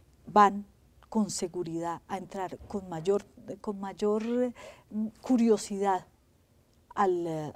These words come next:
al, al, a la sala de teatro, pero yo creo que eso también tiene que ver con otra cosa y es la relación con la lectura. Yo creo que también,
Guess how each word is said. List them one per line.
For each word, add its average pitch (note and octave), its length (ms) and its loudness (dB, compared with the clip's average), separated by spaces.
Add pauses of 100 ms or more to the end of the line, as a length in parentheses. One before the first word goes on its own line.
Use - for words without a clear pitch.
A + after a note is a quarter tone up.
al, E3 600 -10
al, D#3+ 760 -12 (240)
a F3 80 -2
la E3 120 2
sala F#3+ 260 -2
de G#3+ 80 -2
teatro, F#3+ 340 -4
pero G#3 160 0
yo G3+ 140 2
creo B3 160 2
que C#4 80 -4
eso B3+ 120 -4
también G#3+ 320 -2
tiene A#3 220 0
que A3 120 -2
ver G3+ 180 -2
con A#3+ 200 0
otra B3+ 200 -4
cosa B3 400 -2
y A#3 180 -2
es G#3 220 -4 (260)
la G#3+ 120 0
relación G3+ 420 -4
con A3+ 200 0
la A3+ 100 0
lectura. F3 580 -4
Yo F#3+ 160 -14
creo A3 220 -4
que A3+ 100 -14
también, G#3+ 720 0